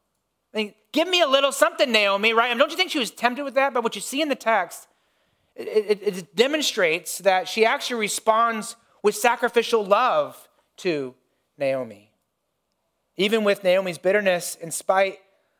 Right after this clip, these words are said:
of that, in spite of Ruth's own suffering,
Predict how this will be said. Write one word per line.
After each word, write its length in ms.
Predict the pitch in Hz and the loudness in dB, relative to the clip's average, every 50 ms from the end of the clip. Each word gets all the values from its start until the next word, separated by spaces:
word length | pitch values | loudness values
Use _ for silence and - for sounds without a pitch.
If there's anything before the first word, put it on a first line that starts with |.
| _ _ 170 | _ _ 0
of 160 | 170 151 147 | 0 2 2
that, 420 | 170 170 165 160 165 165 - - _ _ _ _ _ _ _ _ _ _ _ _ _ _ _ _ | 2 2 2 2 0 -2 -4 -12 _ _ _ _ _ _ _ _ _ _ _ _ _ _ _ _
in 160 | - 156 156 | -8 -8 -8
spite 420 | 147 - - - 202 190 196 196 190 | -8 -12 -2 0 0 0 0 -2 -2
of 380 | - 180 175 170 170 147 - - - | -2 0 0 0 0 -2 -6 -6 -2
Ruth's 340 | 165 185 196 185 185 - | 0 2 2 0 -2 -4
own 260 | - 180 185 175 165 151 | -2 -2 -2 -2 -2 -6
suffering, 800 | - - 196 190 185 - - 180 165 160 156 151 151 151 - | -2 0 0 0 0 -4 -6 -6 -6 -6 -6 -8 -10 -14 -18